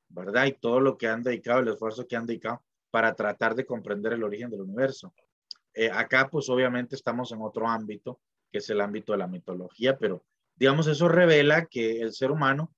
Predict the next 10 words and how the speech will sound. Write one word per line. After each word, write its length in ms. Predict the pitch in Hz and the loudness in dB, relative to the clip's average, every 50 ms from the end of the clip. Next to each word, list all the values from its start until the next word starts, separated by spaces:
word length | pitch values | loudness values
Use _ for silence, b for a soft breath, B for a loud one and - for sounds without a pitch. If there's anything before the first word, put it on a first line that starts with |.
| _ _ _ _ - | _ _ _ _ -6
ah, 280 | - 120 120 120 117 113 | -2 0 2 2 2 0
siempre 360 | 110 - 131 123 117 139 139 | -2 -2 -2 -2 0 0 0
ha 20 | |
tenido 480 | 139 151 135 131 131 131 139 151 151 143 | 0 0 0 0 0 2 2 2 2 2
como 240 | - 135 120 120 117 | -2 -4 -4 -4 -6
una 220 | 123 131 143 151 | -2 2 2 2
atracción 560 | 156 147 123 110 104 - - 131 131 117 101 | 2 0 -2 -4 -4 -6 -2 -2 -2 -2 -2
por 120 | - 98 98 | -6 -8 -8
los 140 | 95 90 | -8 -8
comienzos. 600 | _ - 85 90 90 80 151 - - - _ _ | _ -16 -16 -14 -14 -16 -16 -20 -20 -20 _ _